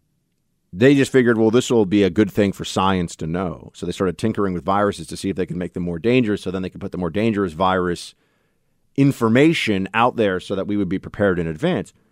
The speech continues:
Well, what happens if the virus gets out, though?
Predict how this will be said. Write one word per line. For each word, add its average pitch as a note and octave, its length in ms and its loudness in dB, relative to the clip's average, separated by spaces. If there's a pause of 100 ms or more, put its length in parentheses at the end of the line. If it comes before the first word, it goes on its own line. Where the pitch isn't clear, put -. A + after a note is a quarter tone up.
(1120)
Well, C3 160 6
what C#3 140 6
happens B2+ 280 2
if A2 80 0
the G#2 80 0
virus A2+ 280 4
gets F2 220 -4
out, E3 260 0
though? G#1 240 -10